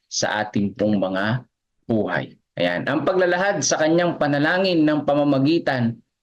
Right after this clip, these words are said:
na ang pagmamahal ng Ama sa atin ay kasing laki ng pag-ibig niya sa kanya, ang bugtong na anak, at tayo makakasama niya kung saan siya naroon, kasama si Kristo at ang Ama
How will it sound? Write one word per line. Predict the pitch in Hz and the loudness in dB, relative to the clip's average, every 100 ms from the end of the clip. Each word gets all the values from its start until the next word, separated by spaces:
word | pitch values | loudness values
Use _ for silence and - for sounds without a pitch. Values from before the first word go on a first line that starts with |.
| - | -2
na | 151 175 | 0 0
ang | |
pagmamahal | - 151 151 151 165 180 170 | 0 2 2 2 2 2 2
ng | 156 | 0
Ama | 143 143 180 185 | 0 2 2 0
sa | - - 156 | -2 0 0
atin | 156 165 | 0 -2
ay | 139 143 | 0 -2
kasing | 143 135 160 | -2 0 2
laki | 143 139 175 | 2 2 0
ng | 175 147 143 | 2 0 0
pag-ibig | 123 117 147 147 143 | 0 0 2 2 0
niya | 147 147 | 2 0
sa | 143 | 0
kanya, | 139 139 139 160 123 127 - _ _ _ _ 135 | -2 2 2 2 0 -4 -8 _ _ _ _ -2
ang | 156 | 2
bugtong | 135 131 131 175 170 160 | 2 0 0 0 2 2
na | 139 | 2
anak, | 131 151 139 127 - _ _ - | 2 0 0 -4 -12 _ _ -6
at | 143 | -4
tayo | - 165 170 | 0 0 2
makakasama | 165 143 147 147 143 156 156 156 | 4 2 0 -4 -2 0 2 4
niya | 156 139 131 | 4 2 0
kung | - 180 | -2 -2
saan | - - 160 | -2 0 0
siya | 151 156 151 | 0 2 2
naroon, | 143 156 147 156 143 117 - - _ | 2 2 2 2 2 0 -6 -20 _
kasama | 139 131 147 143 | -4 0 0 0
si | 135 135 123 | 0 0 -2
Kristo | 165 180 - 151 | -2 -2 0 0
at | 135 127 | 0 -2
ang | 127 - | -2 2
Ama | 135 135 131 127 | 2 2 -2 -6